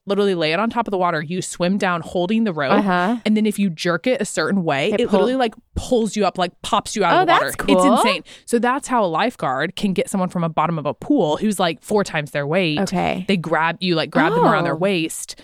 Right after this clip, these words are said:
Speaker 1: or, like, on their swimsuit, and you yank up and pull up with the buoy.
Speaker 2: The
Speaker 1: Isn't
Speaker 2: more
Speaker 1: that
Speaker 2: you
Speaker 1: cool?
Speaker 2: know.
Speaker 1: I know.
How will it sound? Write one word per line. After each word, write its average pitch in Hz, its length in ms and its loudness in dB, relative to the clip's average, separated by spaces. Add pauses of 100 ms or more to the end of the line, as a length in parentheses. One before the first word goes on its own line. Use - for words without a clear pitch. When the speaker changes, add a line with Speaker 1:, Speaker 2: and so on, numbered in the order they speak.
(220)
Speaker 1:
or, 202 140 2
like, 165 180 -4
on 170 160 -2
their 147 100 -2
swimsuit, 180 480 -4
and 165 100 -8
you 156 120 -12
yank 160 300 -4
up 156 160 0
and 160 160 -6
pull 170 160 0
up 147 160 -2
with 147 100 -10
the 139 60 -12
buoy. - 380 -12
Speaker 2:
The 208 140 2
Speaker 1:
Isn't 220 160 4
Speaker 2:
more - 100 4
Speaker 1:
that 254 60 2
Speaker 2:
you 262 100 2
Speaker 1:
cool? 277 60 4
Speaker 2:
know. 302 580 2
Speaker 1:
I 190 120 0
know. 190 280 -2